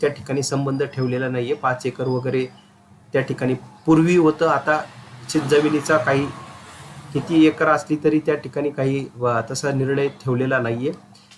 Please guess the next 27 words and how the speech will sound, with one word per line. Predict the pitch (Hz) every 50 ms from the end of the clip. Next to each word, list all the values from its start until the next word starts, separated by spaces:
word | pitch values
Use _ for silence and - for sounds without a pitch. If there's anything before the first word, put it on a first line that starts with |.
| _ - - -
<clears throat> | - - 214 214 202 165 147 139 127 - - _ _ _ - - _ _ _ _ _ _ _ _ - _ _ _ - _ _ _ _ _ _ _ _ _ _ _ - -
सदर | 151 151 180 180
योजनेमध्ये | 185 180 175 175 170 165 165 165 175 180 175 165 156 156 160 170 156 139 - - - - 123
लाभ | 123 135 147 160 165 156
मिळवण्याकरिता | 160 160 160 160 160 160 156 156 151 - 147 147 135 - 156 156 156
खालील | 135 131 135 143 151
कागदपत्र, | 147 - - 147 147 151 160 160 160 - 165 156 - 156 147 127 - - - _ _ _
आता | - - 139
कागदपत्र | 135 - 147 147 156 160 156 - 156 147 170 156 147
महाराष्ट्र | 127 131 139 143 151 147 - 147
राज्याचे | 147 143 143 143 143 -
अधिवास | - - 135 131 143 143 147 139 -
प्रमाणपत्र, | - 147 143 143 143 135 135 147 - - 151
महाराष्ट्र | 139 135 135 135 139 135 - 139
राज्यातील | 135 131 135 139 135 - 139 123
जन्म | 131 143 147 143 143
दाखला, | 135 139 135 - - 208 - - - - - - - _ _ _ _ _ _ _ _ -
आता | 113 123 - 156
त्यामध्ये | 151 - 151 151 156 151 156
बदल | 151 147 147 147 160 151
करण्यात | 151 151 147 147 151 147 151
आलेला | 143 147 143 151
आहे. | 156 143
महाराष्ट्र | 135 135 139 143 139 - 147
राज्याचे | 143 139 139 143 139 147
अधिवास | 131 139 139 139 139 147 147 -
प्रमाणपत्र | - 147 135 139 139 135 131 143 131 - 160 165